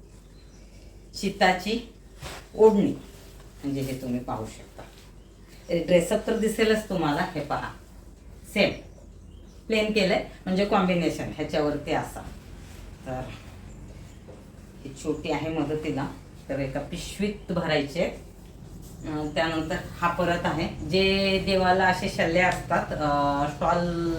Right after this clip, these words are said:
सारखं, आपल्या भाषेत आत्ता बघायला गेलं तर शल्ल्या. कॅमेरा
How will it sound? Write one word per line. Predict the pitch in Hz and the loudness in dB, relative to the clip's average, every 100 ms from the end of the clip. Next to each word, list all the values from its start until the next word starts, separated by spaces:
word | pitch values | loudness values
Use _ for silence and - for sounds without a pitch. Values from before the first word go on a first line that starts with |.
| 160 156 | -2 -2
सारखं, | 175 156 - 127 - - - | 0 0 0 -2 -4 -8 0
आपल्या | 156 175 175 | 2 4 4
भाषेत | 170 - 165 | 4 0 0
आत्ता | 156 - | 0 2
बघायला | 151 143 143 143 | 2 4 2 2
गेलं | 147 139 | 2 0
तर | 160 - | -2 -2
शल्ल्या. | 165 135 131 - - - - | -2 0 -2 -4 -8 -8 -6
कॅमेरा | 160 165 165 | -4 -2 0